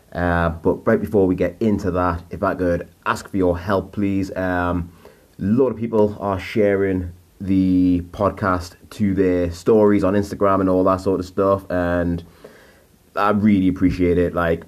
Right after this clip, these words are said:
it really does mean a lot that people are kind of responding well to this, and just thank you for that. Um, so if you can keep that up, I will dance at your weddings, or I'll write you into me, or I'll write you into me will. Not that I've got fucking anything to give you, like.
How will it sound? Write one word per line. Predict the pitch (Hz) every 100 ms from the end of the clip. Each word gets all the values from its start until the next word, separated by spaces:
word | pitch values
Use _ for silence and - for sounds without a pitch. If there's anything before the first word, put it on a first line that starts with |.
| -
it | 107
really | 113 107 113 104
does | 101
mean | 92 95
a | 92
lot | 90 87
that | 85
people | 92 87
are | 82
kind | 92 87
of |
responding | 87 87 - 85 85 87
well | 87 82
to | 80
this, | 82 82 82
and | 76 76 76 78
just | 113 110
thank | 107 92
you | 87 85
for | 82
that. | 80 80 80 - - - - -
Um, | 87 87 85 82
so | 107
if | 95
you | 92
can | 95
keep | - 120
that | 101 95 95
up, | 95 95 - - _ -
I | 78
will | 87 87 85 82 80 80 - _ _ _ - 80
dance | 110 104 104
at | 95 95
your | 90
weddings, | 90 87 87 85 - - _ _ _ _ _
or | - 85
I'll | 85
write | 90 87
you | 87
into | 82
me, | 82 82
or | 90 92
I'll | 92
write | 85 92 85
you | 87
into | 82
me | 90
will. | 87 98 95 87 _ _ _ _ -
Not | 90
that | 76
I've | 76
got | 82 -
fucking | - 82 -
anything | 82 82 82
to | 80
give | 80 92 82
you, | 80
like. | 78 78 78